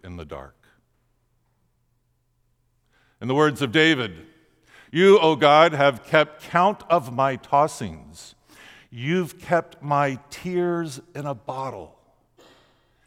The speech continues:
Isn't that an extraordinary verse of the Bible? The God of heaven and earth, the master of the universe,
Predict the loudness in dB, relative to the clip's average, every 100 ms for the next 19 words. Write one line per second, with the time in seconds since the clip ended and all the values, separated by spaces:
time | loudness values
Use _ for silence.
0 | _ -14 -10 -8 -4 -4 -4 -6 -8 -10
1 | -12 -14 -10 -2 0 0 -2 -2 -2 -2
2 | -6 -14 -8 -8 -8 -10 -10 -4 -2 -2
3 | -4 -10 -12 _ _ _ _ _ _ _
4 | _ -6 2 6 8 8 2 2 0 2
5 | -2 2 4 2 -2 -6 0 0 0 -4
6 | -4 -4 -4 -4 -2 -2 0 -2 -4